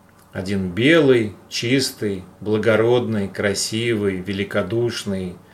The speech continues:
светлый. Второй черный, облезлый, жестокий, хитрый, грязный, темный. И что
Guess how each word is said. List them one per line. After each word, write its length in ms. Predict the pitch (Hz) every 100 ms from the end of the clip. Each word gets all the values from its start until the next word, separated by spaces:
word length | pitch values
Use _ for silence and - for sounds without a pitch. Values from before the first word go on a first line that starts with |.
| - -
светлый. 640 | - 101 107 101 - 85 - - _ _ _ _ _ _ _ _ _
Второй 540 | - 110 101 95 87 - - -
черный, 880 | - 127 156 143 131 127 113 104 - - - _ _ _ -
облезлый, 1120 | 104 110 117 135 135 117 113 117 107 98 92
жестокий, 1200 | 92 107 - - 135 139 123 - 113 107 95 90 - -
хитрый, 840 | - - 123 131 123 - 107 101 92
грязный, 1040 | 90 87 107 117 123 117 98 104 95 90 85 - - _ _ _ _ _ -
темный. 400 | - 104 87 78 - - - - _ _ _ _ _ _ - - - _ - -
И 100 | 107
что 640 | 107 - 143 135 135 -